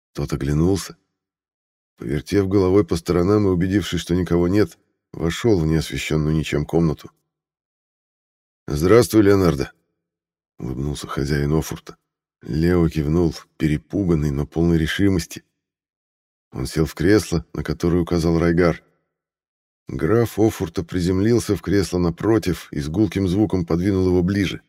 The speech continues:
да так, что его колени коснулись колен Лео.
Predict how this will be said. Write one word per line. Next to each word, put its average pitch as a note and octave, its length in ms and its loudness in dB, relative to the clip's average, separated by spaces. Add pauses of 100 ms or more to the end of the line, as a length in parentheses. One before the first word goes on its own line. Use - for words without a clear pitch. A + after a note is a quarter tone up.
(540)
да B1+ 140 -6
так, G2+ 240 0
что - 140 -2
его G2 140 4
колени F#2 380 0
коснулись F2+ 460 -2
колен F2 340 0
Лео. F2+ 380 0